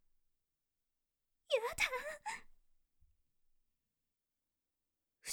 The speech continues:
思議なことにそう言われると、その人たちが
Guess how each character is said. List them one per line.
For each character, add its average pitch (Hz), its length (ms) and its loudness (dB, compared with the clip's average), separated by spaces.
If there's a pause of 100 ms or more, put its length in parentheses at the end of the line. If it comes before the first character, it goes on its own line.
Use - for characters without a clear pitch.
思 277 100 2
議 262 80 2
な 269 80 6
こ 269 140 0
と 285 100 0
に 226 80 4
そ 240 300 0
う - 20 0
言 247 100 -2
わ 254 60 -4
れ 254 80 -2
る 262 120 -6
と、 247 120 -12 (1000)
そ - 240 0
の 320 100 2
人 349 180 -4
た 269 120 -2
ち - 120 -4
が 220 80 -8